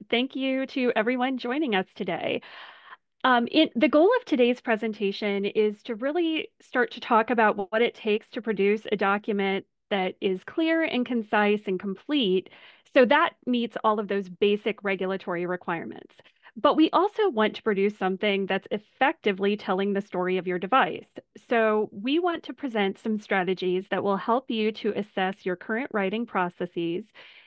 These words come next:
and offer some tips that we have for document preparation that will hopefully help you support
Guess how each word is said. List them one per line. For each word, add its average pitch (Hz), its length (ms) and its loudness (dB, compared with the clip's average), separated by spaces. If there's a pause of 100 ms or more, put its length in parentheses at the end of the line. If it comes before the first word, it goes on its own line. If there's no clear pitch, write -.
(120)
and 262 240 2
offer 320 440 2 (160)
some 254 160 -2
tips - 440 -2 (100)
that 202 160 2
we 208 320 -2
have 185 460 -2
for 196 280 2
document 226 440 0
preparation 208 800 -2 (340)
that 226 220 2
will 240 140 2
hopefully 330 440 0
help 226 260 -2
you 226 120 -4
support 208 420 -2